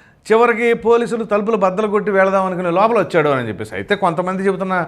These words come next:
ఆ, కథనాలు ఏంటి అంటే, గోడ దూకి పారిపోదాం అనుకున్నాడు, కానీ సాధ్యపడలేదు కాబట్టి ఆ, ఆ తర్వాత లొంగిపోయాడు అని చెప్పేసి అన్నారు. సరే, ఈ గోడ దూకి వెళ్ళిపోయాడో పారిపోవడానికి ప్రయత్నం చే-, చేశాడో అవన్నీ మనం చెప్పలేం, కానీ రెండు గంటల తర్వాత ఆయన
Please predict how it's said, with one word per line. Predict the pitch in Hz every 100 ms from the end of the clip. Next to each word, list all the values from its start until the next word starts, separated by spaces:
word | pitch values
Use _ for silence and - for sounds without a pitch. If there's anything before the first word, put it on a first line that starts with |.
| - - - -
ఆ, | 175
కథనాలు | 160 170 170 185 170
ఏంటి | 175 170
అంటే, | 160 165 202 170 - - - _ -
గోడ | 147 170 190
దూకి | 185 185
పారిపోదాం | 180 160 175 175 170 170
అనుకున్నాడు, | 165 165 170 170 208 226
కానీ | 175 185
సాధ్యపడలేదు | 180 135 165 175 175 170 170 160
కాబట్టి | 165 165 185 196
ఆ, | 190 156
ఆ | 151
తర్వాత | 151 156 175 170
లొంగిపోయాడు | 147 165 156 143 139
అని | 127 110
చెప్పేసి | 104 135
అన్నారు. | 95 87 - - - - _
సరే, | - 151 202 - -
ఈ | 151
గోడ | 131 151 175
దూకి | 175 160
వెళ్ళిపోయాడో | 151 156 156 156 151 156
పారిపోవడానికి | 156 147 147 147 143 135
ప్రయత్నం | 131 139 147 139 127
చే-, | 131 135 - 143
చేశాడో | 143 156 147 156 - - - -
అవన్నీ | 135 147 175
మనం | 180 160 156 151
చెప్పలేం, | 147 185 170
కానీ | 175 196 269
రెండు | 185 190
గంటల | 170 180 208
తర్వాత | 220 202 185 247 247 247
ఆయన | 180 170 139